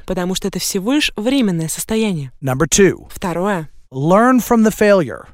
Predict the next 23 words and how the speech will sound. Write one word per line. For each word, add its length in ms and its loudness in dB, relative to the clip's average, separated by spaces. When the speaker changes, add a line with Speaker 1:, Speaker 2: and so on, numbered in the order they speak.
Speaker 1:
Извлеките 600 -2
уроки 480 0
из 100 -4
вашей 220 -2
неудачи. 500 0
Speaker 2:
After 320 2
you've 120 4
experienced 520 0
a 60 2
failure, 380 -2
take 280 0
a 40 4
moment 280 4
of 120 0
pause. 800 2
Speaker 1:
После 240 0
того, 200 2
как 140 -4
вы 60 -2
столкнулись 480 -4
с 140 -4
неудачей, 580 0
остановитесь. 760 -4